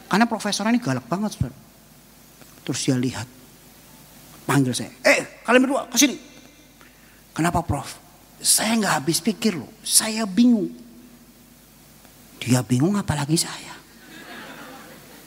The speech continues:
Ya kan? "Kenapa bingung, Prof?" "Istri kamu nggak ada sakit apa-apa, sembuh nih," kadang. Dan dia bilang, "Ini kemungkinan alat yang di Jakarta salah." Saya bilang, "Enggak." "Kenapa?"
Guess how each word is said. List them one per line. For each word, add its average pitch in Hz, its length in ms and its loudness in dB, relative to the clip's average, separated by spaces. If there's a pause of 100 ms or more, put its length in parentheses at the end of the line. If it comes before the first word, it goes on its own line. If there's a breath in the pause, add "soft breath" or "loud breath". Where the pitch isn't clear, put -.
(180)
Ya 170 80 4
kan? 247 160 0 (640)
"Kenapa 240 320 2
bingung, 262 280 2
Prof?" 240 200 -4 (920)
"Istri 254 380 2
kamu 277 400 2
nggak 269 220 -2
ada 269 60 -4
sakit 285 380 -6
apa-apa, - 480 -6
sembuh 349 640 -2
nih," 359 120 2
kadang. 349 260 -2 (1700)
Dan 165 160 4
dia 196 140 2
bilang, 269 340 0
"Ini 254 160 4
kemungkinan 285 720 0
alat 262 380 0
yang 254 100 0
di 240 140 0
Jakarta 254 420 -4
salah." 269 400 -2 (1120)
Saya 143 160 -2
bilang, 151 240 0
"Enggak." 190 200 6 (1200)
"Kenapa?" 247 320 2